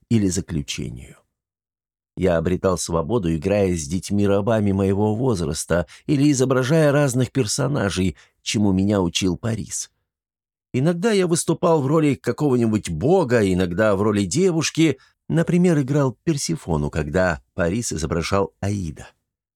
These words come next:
Мы всегда использовали греческие имена, а не римские, Прозерпина и Плутон. Порой я изображал взрослых. На сцене, на самом деле это был внутренний двор, я мог быть кем угодно.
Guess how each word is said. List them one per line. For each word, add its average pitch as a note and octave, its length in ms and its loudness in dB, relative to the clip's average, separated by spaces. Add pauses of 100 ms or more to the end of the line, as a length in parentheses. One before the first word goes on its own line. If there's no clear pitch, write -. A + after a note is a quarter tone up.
Мы F#3 200 -4
всегда B2+ 560 -2
использовали E2 640 0
греческие G2 640 0
имена, C#3 420 2 (220)
а - 60 -4
не C3 180 2
римские, B2 640 2 (400)
Прозерпина A2+ 800 0 (120)
и G#2+ 100 -2
Плутон. F#2 640 -6 (560)
Порой G3 340 2
я F3 220 4
изображал D3 640 2
взрослых. C#3+ 800 -4 (180)
На G2 160 0
сцене, A#2 560 2 (360)
на F3+ 100 -4
самом C#3+ 320 -4
деле A#2+ 240 -2
это G2+ 140 -4
был G2+ 180 0
внутренний G2 600 -4
двор, D#2+ 300 -2 (340)
я A2 200 2
мог A#2 300 0
быть G#2+ 300 0
кем A#2 220 0
угодно. D#2 600 -4